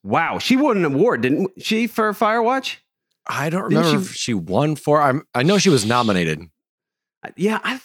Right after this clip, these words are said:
Speaker 1: for some reason, I feel like she won or something. I don't know. Uh, but, uh, you can look it up while I'm talking. That's fine. But, man, she did an amazing job.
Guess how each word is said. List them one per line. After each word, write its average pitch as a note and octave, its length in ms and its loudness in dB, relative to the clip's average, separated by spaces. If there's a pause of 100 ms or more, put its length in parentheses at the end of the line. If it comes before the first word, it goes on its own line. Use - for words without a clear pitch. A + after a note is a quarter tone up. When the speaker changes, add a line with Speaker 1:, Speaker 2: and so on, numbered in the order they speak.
(140)
Speaker 1:
for C4 140 -8
some F#4 200 0
reason, G3+ 200 0
I C3 40 -6
feel E4 320 -4
like F3+ 200 -2
she - 180 -6
won E3 380 0
or C3 200 -2
something. D#3+ 380 -6
I D3 180 -2
don't G#2+ 160 -2
know. F2+ 200 -6 (520)
Uh, B2+ 260 0
but, C#3 380 -2
uh, B2 260 -2
you B2+ 140 -4
can B2+ 140 0
look A2+ 140 -2
it G2 80 -2
up F#2+ 100 -2
while F#2+ 220 -2
I'm F2 100 -4
talking. F#2+ 340 -4
That's F2+ 160 -6
fine. F2+ 220 -6 (180)
But, C#3+ 300 -4
man, A#3+ 340 0
she F#3 160 -4
did D#3 200 0
an D3 120 0
amazing F3 760 0
job. G2+ 480 -2